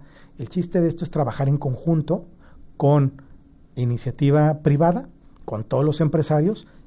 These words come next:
y con el sector público. El caso es que a nosotros nos tocaba desde el sector público decirles a los empresarios, "Oye, nos toca ir a alguna feria de turismo, oye, nos toca, eh,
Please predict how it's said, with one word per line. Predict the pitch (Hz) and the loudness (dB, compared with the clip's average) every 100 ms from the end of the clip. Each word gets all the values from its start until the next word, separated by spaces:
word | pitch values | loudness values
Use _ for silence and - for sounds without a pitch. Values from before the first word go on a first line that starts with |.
| - | -6
y | 156 | -4
con | 165 143 | 0 0
el | |
sector | 135 127 151 123 | 0 -2 -2 -2
público. | - 110 95 - - | -2 -6 -6 -14 -16
El | - - | -14 -2
caso | 151 147 151 | 0 4 6
es | 147 | 6
que | 151 | 2
a | |
nosotros | 127 110 135 147 | -2 -2 -2 -2
nos | 143 | -2
tocaba | 143 156 151 147 | -4 0 0 0
desde | 123 107 | -2 -8
el | |
sector | - 107 - 131 | -14 -10 -6 -2
público | 165 156 151 | 0 0 0
decirles | 135 147 143 147 151 | -2 0 0 0 0
a | |
los | 147 143 | -2 -2
empresarios, | 143 139 156 170 - - - - - | -2 0 0 -2 -6 -8 -4 -2 0
"Oye, | 135 143 - - - | 2 0 0 -6 -4
nos | 127 - | -6 0
toca | 156 151 170 175 - - - | 0 2 2 0 -6 -8 0
ir | 156 | 4
a | 135 | 4
alguna | 131 135 | 4 2
feria | 127 131 127 | 2 0 0
de | |
turismo, | - 151 175 156 180 - - - | 0 2 2 2 -2 -4 -18 -8
oye, | 147 139 147 - | -2 2 0 0
nos | 117 107 | -6 -4
toca, | - 143 160 160 - | -4 -2 -2 -4 -6
eh, | 135 | -12